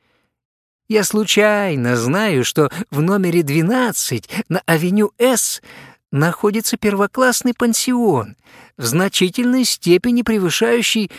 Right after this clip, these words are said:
средства вашей сестры. Так мы предполагаем. Но вот я нахожу кусок театральной афиши,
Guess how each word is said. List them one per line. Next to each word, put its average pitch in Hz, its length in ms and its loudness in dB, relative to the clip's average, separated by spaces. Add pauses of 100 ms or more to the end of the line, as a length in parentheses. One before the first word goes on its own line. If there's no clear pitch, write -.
(160)
средства 214 680 0
вашей 143 360 2
сестры. 214 600 -2 (760)
Так - 220 0
мы 117 140 0
предполагаем. 123 840 0 (640)
Но 135 240 2
вот 156 360 0
я 147 180 0
нахожу 160 380 0
кусок - 380 0
театральной 226 580 2
афиши, 226 960 -2